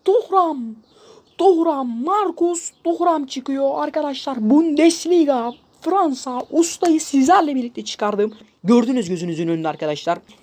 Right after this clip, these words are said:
Thuram'ı çıkardık be. Ustayı çıkardık be. Gerçekten iyiyiz. Elimiz uğurlu ya herhalde. Geçen videoda tek de Kubo'yu çıkardık. Takıma koyduk. Şimdi doksanlık yine bir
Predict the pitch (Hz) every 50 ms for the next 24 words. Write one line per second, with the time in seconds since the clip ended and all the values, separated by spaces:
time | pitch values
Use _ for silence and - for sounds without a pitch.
0 | _ - - _ _ _ _ _ _ - 247 208 135 - 143 147 147 - - -
1 | - 139 135 135 - - - 117 107 104 - _ _ _ _ _ - 262 226 -
2 | - - 190 185 175 - - - 190 170 175 160 - - - 139 123 113 127 _
3 | _ _ _ _ - 190 170 160 156 - 151 131 - 139 139 135 131 131 131 120
4 | - - - - _ _ _ _ _ _ _ _ _ _ _ _ - - _ -
5 | - 165 196 214 208 190 170 185 180 180 185 180 151 123 117 113 - 104 101 101
6 | 82 - - _ - - 170 170 - 196 156 156 147 135 131 131 135 131 - -
7 | - 131 - _ - 131 135 123 - _ _ _ - - 220 185 156 156 139 131
8 | - - - 120 107 113 110 113 - - 151 139 - 147 131 123 123 - 113 113
9 | 113 110 107 - - - - - _ _ _ _ - - _ _ - - - 170
10 | 151 147 139 135 165 160 151 - - 151 139 139 135 135 131 131 - - - -
11 | 139 139 135 127 123 131 131 -